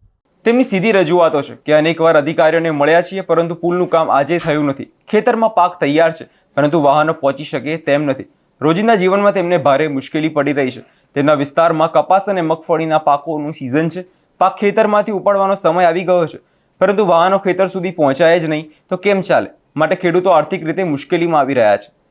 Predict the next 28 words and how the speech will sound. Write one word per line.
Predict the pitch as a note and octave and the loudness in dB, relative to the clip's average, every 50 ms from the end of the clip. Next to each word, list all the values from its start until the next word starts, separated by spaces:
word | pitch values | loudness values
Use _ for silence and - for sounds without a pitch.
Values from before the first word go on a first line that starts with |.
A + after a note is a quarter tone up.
| _ _ - | _ _ -2
સરકાર | - D#3+ C#3+ - F#3 E3+ | -2 0 2 2 2 2
હવે | D#3+ D#3 E3+ | 4 2 4
તાત્કાલિક | D#3+ D#3+ D3+ - - E3 D#3 D3 | 4 4 2 2 0 -2 -2 -2
ઉકેલ | C#3 C#3+ C#3 - D#3 | -4 -4 -2 0 0
લાવે | D3+ D3+ E3+ F3+ D#3 D3+ D3+ - _ _ _ - | 2 4 2 2 0 -2 -8 -10 _ _ _ -4
તેવી | - F#3 F#3 G3 | -2 -2 -2 0
તેમની | F3+ E3 E3 E3 D3+ | 0 0 0 0 -2
માંગ | B2+ G2+ G#2+ A#2+ B2+ B2 A#2+ | 0 0 0 0 0 -2 -4
છે. | A#2+ - - - _ _ _ _ _ _ _ _ _ _ _ - - | -8 -14 -20 -20 _ _ _ _ _ _ _ _ _ _ _ -4 -2
આ | E3+ | -2
પરિસ્થિતિ | F#3 F#3 G#3 G3 G#3 G3+ A#3 A3+ F#3+ G3+ | 0 2 2 0 0 0 -2 -4 0 0
સામે | A3 G#3+ A3 | 0 0 0
ખેડૂતોએ | G#3+ - G3 F#3 G3 G3+ G3 G3+ F#3+ | -2 0 0 0 0 2 2 2 2
આક્રોશ | E3+ - F#3 F3+ F#3 F3+ F#3 | 2 2 0 -2 -2 -2 -2
વ્યક્ત | F3 E3 E3+ - - | -4 -4 -4 -2 -2
કર્યો | F#3 F3 F#3 - | 0 0 0 -2
અને | - A2 C3+ C3+ | -4 -4 -6 -6
પુલ, | C3+ - C#3+ D3+ D3+ - - - - | -4 -2 -2 -2 -2 -4 -6 -6 -2
અ, | C#3+ C#3 | -2 -2
પાસે | C3+ C3+ C#3 C#3 - E3 D#3 | 0 0 0 0 0 -2 0
રામધૂન | C#3 C#3 D3+ D#3 D3 B2+ C#3+ D3+ D3+ C#3 | 0 0 0 0 -2 -6 -6 -6 -6 -4
બોલાવી | C3+ C#3+ D#3+ D#3+ B2 - - _ _ _ _ - | -2 0 0 0 -2 -4 -14 _ _ _ _ -4
પોતાની | G#3 A3+ A#3+ A#3 A#3 | -2 0 0 0 0
માંગણીની | G#3+ F3+ E3 D#3+ E3+ F3 F#3 E3+ E3 D3+ D3 D3 - - | 0 0 0 0 0 0 -2 -2 -2 -2 -4 -6 -4 -2
અનોખી | E3 F#3+ G3 F#3 F#3+ F3+ | 0 0 0 0 -2 -4
રીતે | C#3 C#3 D3+ | -4 -2 0
રજૂઆત | D3 C3+ A#2+ A2+ C3 C3+ B2+ B2 - | 0 -2 -2 -2 0 0 0 0 -2
કરી. | A#2+ G2+ - | -8 -8 -8